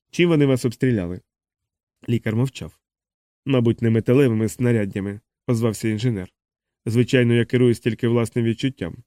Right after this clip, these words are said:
Місць попадань не досліджував, навіть не оглядав. Як на мене, то всіх снарядів дуже маленька пробійна сила». «Так, невелика», погодився з ним фізик. «Фари,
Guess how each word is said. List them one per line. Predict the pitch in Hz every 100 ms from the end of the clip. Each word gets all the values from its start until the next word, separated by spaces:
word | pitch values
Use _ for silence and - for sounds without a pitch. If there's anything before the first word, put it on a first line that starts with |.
| _ _ _ _ -
Місць | 123 117
попадань | - 113 117 143 113 -
не | 120
досліджував, | 117 117 165 135 101 92 - _ _
навіть | - 120 113
не | 117
оглядав. | 117 113 127 82 - _ _ _ -
Як | 123 104
на | 123
мене, | 165 127
то | 107
всіх | 117 131 117
снарядів | 120 135 147 113
дуже | 110 113 123
маленька | 120 147 135 120
пробійна | 123 117 110 110
сила». | 120 - 85 - _ _ _ _ _ _ _ _ _ _
«Так, | - 254 254
невелика», | 208 214 202 131 120 123 117 _ -
погодився | 123 123 120 123
з | 110
ним | 123
фізик. | - 110 101 - _ _ _ _
«Фари, | - 233 135